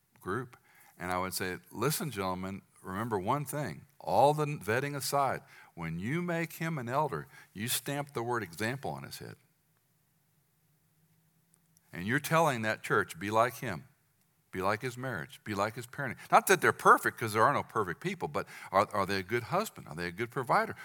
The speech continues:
Are they the kind of guy you'd say, "Hey, they're parenting my kids well"? I mean, are, are they someone you would go to? Because that's what shepherding requires. And this passage always stands out at me. You represent Christ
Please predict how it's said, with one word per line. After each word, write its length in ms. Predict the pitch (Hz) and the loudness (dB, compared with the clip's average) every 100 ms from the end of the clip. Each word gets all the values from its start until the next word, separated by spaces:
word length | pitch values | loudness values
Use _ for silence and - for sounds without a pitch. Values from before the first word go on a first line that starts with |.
| - | -6
Are 120 | 92 | -4
they 160 | 92 95 - - | -2 -4 -8 -16
the 80 | - | -12
kind 260 | - 127 135 | 0 0 2
of 60 | |
guy 160 | 117 135 | 4 4
you'd 180 | 135 127 | 2 0
say, 160 | 143 | 0
"Hey, 160 | 143 233 | 2 0
they're 180 | 165 190 | 0 0
parenting 380 | - 190 196 196 | 2 0 2 2
my 160 | 202 | 2
kids 380 | 202 226 254 - | 2 -2 -2 -2
well"? 340 | 147 95 71 - - | 0 2 2 -2 -8
I 60 | 107 | -4
mean, 180 | 117 - | -4 -2
are, 340 | 113 113 - 107 | 0 0 2 2
are 120 | 110 | 4
they 80 | 107 | 2
someone 320 | 165 165 151 | 0 0 -2
you 100 | 131 | -4
would 180 | 113 95 | -6 0
go 240 | 123 190 | 4 4
to? 360 | - 107 78 73 - - | 2 -4 -4 -6 -18 -6
Because 260 | - 135 135 | -2 0 2
that's 180 | 190 202 | 2 2
what 100 | 143 | 0
shepherding 400 | 160 151 127 120 | 2 2 -2 -4
requires. 720 | 107 - 247 254 151 - - _ _ _ _ _ _ _ _ _ _ _ _ _ _ _ _ _ _ _ - | -4 -4 -4 -4 -8 -12 -14 _ _ _ _ _ _ _ _ _ _ _ _ _ _ _ _ _ _ _ -10
And 240 | 92 85 87 | -6 -6 -2
this 260 | 120 113 - - | 0 0 -4 -2
passage 500 | 120 113 113 85 78 | 6 6 6 -4 -2
always 360 | 80 98 101 95 | 2 2 0 -4
stands 420 | - 98 92 85 | -6 -6 -4 -2
out 180 | 101 92 | 0 0
at 140 | 78 | -4
me. 260 | 65 69 - | -10 -12 -12
You 280 | 85 123 185 | -10 -8 -6
represent 760 | 156 147 147 110 92 117 95 85 _ _ _ _ _ _ | -4 -4 -4 -8 -6 -4 -4 -6 _ _ _ _ _ _
Christ 540 | - 151 165 - - | -12 -8 -8 -10 -18